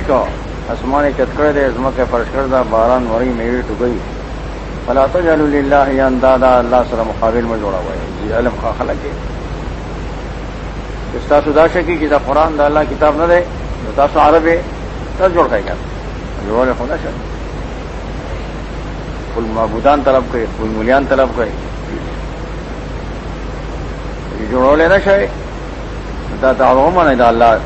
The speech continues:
رباني خبره ده. فاتقوا النار التي وقودها الناس والحجارة.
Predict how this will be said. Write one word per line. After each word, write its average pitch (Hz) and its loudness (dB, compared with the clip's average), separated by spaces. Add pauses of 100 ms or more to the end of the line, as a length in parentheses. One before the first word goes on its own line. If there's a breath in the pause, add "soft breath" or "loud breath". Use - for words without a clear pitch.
رباني 117 4 (220)
خبره 139 4
ده. 104 2 (1200)
فاتقوا 151 0
النار 139 6
التي 131 2
وقودها 123 2
الناس 113 0
والحجارة. 87 0